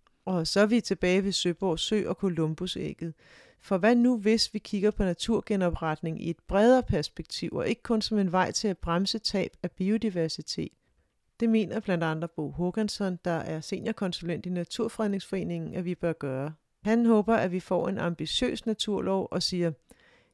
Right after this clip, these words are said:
"I stedet for at se naturgenopretning som et problem, en udgift og noget, der er overambitiøst, ja, så skal man kigge på det som en gevinst og en del af løsningen på de bundne opgaver, vi har."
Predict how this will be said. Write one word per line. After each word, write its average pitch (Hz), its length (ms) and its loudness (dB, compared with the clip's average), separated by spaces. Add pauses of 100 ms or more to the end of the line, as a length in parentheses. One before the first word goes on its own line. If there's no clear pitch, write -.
"I - 80 -6
stedet 254 360 6
for 240 120 0
at 226 60 2
se 214 180 2
naturgenopretning 175 1120 -2
som 170 160 -4
et 156 100 -2
problem, 208 680 -4 (120)
en 170 220 -6
udgift 220 600 0
og 180 160 0
noget, 190 220 2
der 220 60 4
er - 180 -2
overambitiøst, 180 1120 -2
ja, 202 100 0
så 254 140 -2
skal - 180 -4
man 233 120 0
kigge - 260 -6
på 240 160 2
det 247 120 0
som 220 160 0
en 180 140 -2
gevinst 180 540 -2
og 202 100 0
en 190 100 0
del 220 180 0
af 196 160 -2
løsningen 220 520 0
på 190 100 -8
de 196 160 -6
bundne 202 460 0
opgaver, 190 460 0
vi 165 120 -4
har." 147 420 -8